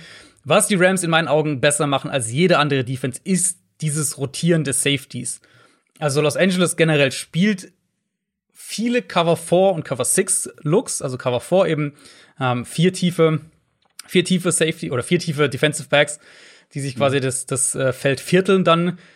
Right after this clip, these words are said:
Speaker 1: Dementsprechend auch Cover six ist, dass du auf einer Seite, äh, Cover two, auf der anderen Cover four hast, also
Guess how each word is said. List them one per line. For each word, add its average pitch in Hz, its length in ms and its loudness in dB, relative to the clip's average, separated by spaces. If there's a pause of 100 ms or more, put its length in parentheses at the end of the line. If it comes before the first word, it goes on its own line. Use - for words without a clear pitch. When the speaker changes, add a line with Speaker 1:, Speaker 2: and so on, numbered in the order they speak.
(260)
Speaker 1:
Dementsprechend 151 480 -2
auch 151 240 0
Cover 135 480 0
six - 380 0
ist, 160 500 -2
dass 135 140 -10
du 139 100 -8
auf - 140 -10
einer 139 180 -2
Seite, 131 460 0 (340)
äh, 120 180 0
Cover 120 260 -4
two, 196 240 0
auf 135 80 -2
der - 100 -8
anderen 131 220 -4
Cover 117 200 -8
four 185 340 2
hast, 196 260 0
also 123 400 -8